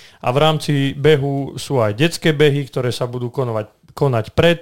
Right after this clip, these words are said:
týmto hlavným behom. No a takisto je, ako pri každom behu, občerstvenie na trati aj v cieli. Tento rok už konečne môže byť občerstvenie v plnej forme, takže bude aj nejaké nápoje, bude aj guľášik obľúbený, takže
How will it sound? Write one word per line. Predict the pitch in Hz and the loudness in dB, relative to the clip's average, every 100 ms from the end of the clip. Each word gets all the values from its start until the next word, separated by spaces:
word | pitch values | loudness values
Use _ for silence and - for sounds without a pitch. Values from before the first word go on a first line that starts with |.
| - | -6
týmto | - 143 135 | -6 -4 0
hlavným | 131 139 135 135 131 | 2 2 2 -2 -2
behom. | 127 120 120 120 - - - - | 0 0 -2 -4 -12 -20 -20 -6
No | 143 143 | 0 2
a | 135 127 123 | 2 2 0
takisto | 123 143 139 - 135 | 0 -2 -2 -2 0
je, | 120 117 117 120 - | 2 2 0 -2 -10
ako | - 123 123 107 | -10 -6 -2 -2
pri | - 123 | -2 -2
každom | 135 135 131 127 | 0 2 0 0
behu, | 127 117 | 0 2
občerstvenie | 120 135 - 139 - 139 127 123 | 0 0 0 0 0 -2 -2 -2
na | 120 135 | 0 -2
trati | - 135 - 131 | 0 0 0 -2
aj | 107 | -2
v | - | -2
cieli. | 156 156 139 | -2 0 0
Tento | 143 127 | -2 0
rok | 135 127 | -2 -2
už | 123 | -2
konečne | - 156 139 - 135 | 0 2 2 0 0
môže | 139 135 | 2 2
byť | 127 | 2
občerstvenie | 135 - 139 - 139 127 | 0 0 -2 0 -2 -2
v | 110 | -2
plnej | 156 143 127 113 - | 0 0 0 -2 -8
forme, | - - 151 151 147 | -8 0 2 2 0
takže | 131 117 117 123 113 - - | 0 -2 0 0 -2 -10 -10
bude | 139 139 | -4 2
aj | 131 123 | 4 2
nejaké | 127 120 - | 2 -2 0
nápoje, | 127 156 156 143 127 | 2 2 2 2 2
bude | 120 127 120 | 0 -2 -2
aj | 117 | -2
guľášik | 127 135 127 117 131 120 117 | -2 2 2 0 -4 -4 -2
obľúbený, | 123 120 123 120 117 117 113 | -2 -2 -2 0 -2 -4 -6
takže | - 113 107 107 117 113 | -4 -6 -6 -4 0 0